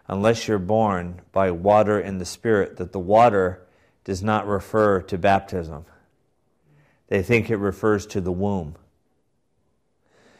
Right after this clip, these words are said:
So basically, Jesus was saying, well, to be saved, first you have to be literally born, and then you have to receive the Spirit.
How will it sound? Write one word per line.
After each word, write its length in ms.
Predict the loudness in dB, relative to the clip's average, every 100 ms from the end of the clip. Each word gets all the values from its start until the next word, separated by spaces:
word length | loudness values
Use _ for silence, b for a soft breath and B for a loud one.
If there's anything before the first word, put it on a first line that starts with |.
| b b
So 260 | -2 2 4
basically, 580 | 4 2 2 -4 -2 -2
Jesus 480 | 0 -2 -2 -6 -6
was 160 | -6
saying, 440 | -2 0 -2 -6 -12 _ _
well, 440 | 2 4 6 4 -2
to 100 | -4
be 160 | -2 -2
saved, 520 | 2 2 2 -2 -10
first 340 | -2 0 0 2
you 80 | 0
have 140 | 0
to 80 | -4
be 260 | -4 -4 -6
literally 520 | -2 0 0 -2 -4
born, 580 | -2 0 0 -2 -10 -16 _ _ _ _ _ _ _ b b b b _
and 160 | -6 -4
then 160 | -4
you 100 | -2
have 180 | -2 -4
to 80 | -6
receive 400 | -6 -6 -4 -4
the 80 | -6
Spirit. 560 | -10 -2 0 0 -4